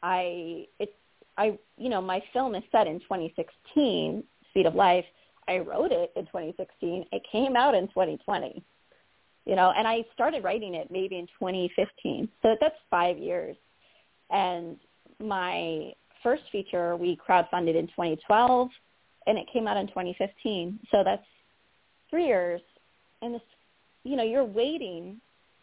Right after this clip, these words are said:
you're waiting for money the majority of the time when you're making a movie. Uh, and you're filling up that time with fixing the script and casting and crewing up and things like that. But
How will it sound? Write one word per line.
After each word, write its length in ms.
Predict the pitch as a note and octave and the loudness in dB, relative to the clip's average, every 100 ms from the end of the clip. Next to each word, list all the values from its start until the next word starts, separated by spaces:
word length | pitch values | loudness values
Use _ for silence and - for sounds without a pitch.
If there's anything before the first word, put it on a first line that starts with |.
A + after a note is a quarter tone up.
| _ _ - | _ _ -6
you're 160 | C4 A#3+ | 0 2
waiting 380 | A#3 C4+ B3 F#3+ | 4 2 -2 -4
for 120 | F#3+ | -4
money 380 | F3 A#3 D#3+ F#3+ - | -4 -6 -8 -16 -8
the 60 | |
majority 520 | G3+ G3+ - F#3 G#3 F#3+ | -4 -4 0 0 2 0
of 80 | - | -2
the 80 | F3 - | -6 -4
time 300 | F#3 F3+ E3 | -4 -4 -4
when 100 | E3 | -2
you're 120 | E3 | 0
making 320 | E3 D#3+ D#3 | 0 0 0
a 20 | |
movie. 560 | D3+ E3+ B3+ F3 D#3 - _ _ _ _ _ - | 2 2 2 2 0 -4 _ _ _ _ _ 2
Uh, 300 | F#3 F3+ F3 - | 4 6 2 -2
and 380 | F#3+ F#3 F3+ E3+ _ _ _ _ | -6 -6 -8 -10 _ _ _ _
you're 220 | - G#3 G#3+ | -4 -2 0
filling 300 | - B3 A#3 | 2 2 0
up 120 | G3 - | -4 -2
that 140 | - - | -4 -2
time 300 | G3+ G3 F#3+ | -6 -4 -4
with 180 | F3 E3+ _ _ _ _ _ _ | -8 -8 _ _ _ _ _ _
fixing 320 | B3+ B3 A3+ | -2 -2 -4
the 80 | G3 - | -6 -6
script 340 | G#3 G3 F#3 | 0 0 2
and 160 | F3+ E3+ - | -4 -6 -6
casting 580 | G#3+ F#3 _ G#3 F3 | -4 -4 _ -8 -6
and 140 | E3+ E3+ | -8 -10
crewing 360 | - G3 F#3 | -2 0 2
up 160 | F3+ F#3+ | 2 2
and 140 | E3+ | -2
things 180 | F#3+ E3 - | -4 -6 -4
like 180 | E3+ - | -4 0
that. 320 | F#3+ F#3 F#3 - | 2 2 2 2
But 340 | F3 E3 - | 4 4 2